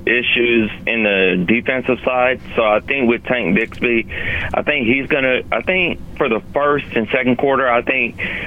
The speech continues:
Robbie Ashford is gonna pass a lot of, uh, passes to Tank Bixby. Some of them gonna be short passes, some of them gonna be long passes,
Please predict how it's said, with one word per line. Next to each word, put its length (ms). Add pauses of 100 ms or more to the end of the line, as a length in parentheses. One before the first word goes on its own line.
(220)
Robbie 520
Ashford 520
is 120
gonna 260
pass 360
a 60
lot 540
of, 280
uh, 300
passes 500 (200)
to 160
Tank 340
Bixby. 680
Some 180
of 140
them 80
gonna 180
be 220
short 220
passes, 580
some 180
of 120
them 160
gonna 160
be 100
long 380
passes, 580